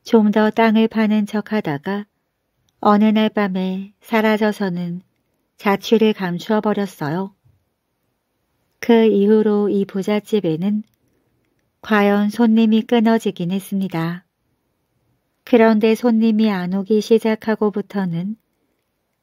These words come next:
이상하게 하는 일마다 제대로 되지 않고 집안 형편이 갈수록 어려워지더니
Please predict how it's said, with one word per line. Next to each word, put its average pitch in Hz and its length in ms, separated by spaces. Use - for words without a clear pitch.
이상하게 220 680
하는 226 380
일마다 190 680
제대로 214 500
되지 190 340
않고 175 580
집안 226 460
형편이 208 840
갈수록 208 640
어려워지더니 196 1040